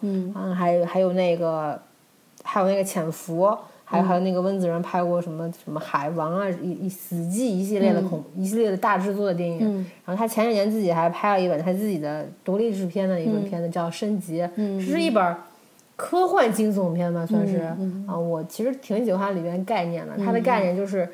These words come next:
Speaker 2: 当你脑子里面植入了一个芯片，可以代替你大脑，不，就支配你的身体。
Speaker 1: 嗯。
Speaker 2: 那这个时候你还是不是你自己？
Speaker 1: 嗯。
Speaker 2: 你所做，做出的行为到底是不是
Speaker 1: 嗯，嗯。
Speaker 2: 你自己想做的，还是，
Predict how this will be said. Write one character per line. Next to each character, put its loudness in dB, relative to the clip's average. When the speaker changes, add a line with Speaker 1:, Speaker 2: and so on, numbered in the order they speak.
Speaker 2:
当 0
你 -2
脑 0
子 2
里 0
面 -2
植 -2
入 2
了 2
一 2
个 0
芯 -2
片， 0
可 -2
以 2
代 2
替 -6
你 -2
大 4
脑， 0
不， -4
就 -2
支 -2
配 6
你 0
的 0
身 0
体。 -2
Speaker 1:
嗯。 2
Speaker 2:
那 2
这 4
个 6
时 0
候 4
你 0
还 2
是 -2
不 2
是 0
你 -2
自 0
己？ -4
Speaker 1:
嗯。 0
Speaker 2:
你 0
所 2
做， 2
做 0
出 -2
的 0
行 -4
为 -2
到 0
底 0
是 -4
不 -2
是 -2
Speaker 1:
嗯， 0
嗯。 -4
Speaker 2:
你 -2
自 -2
己 4
想 -2
做 4
的， 2
还 -2
是， -2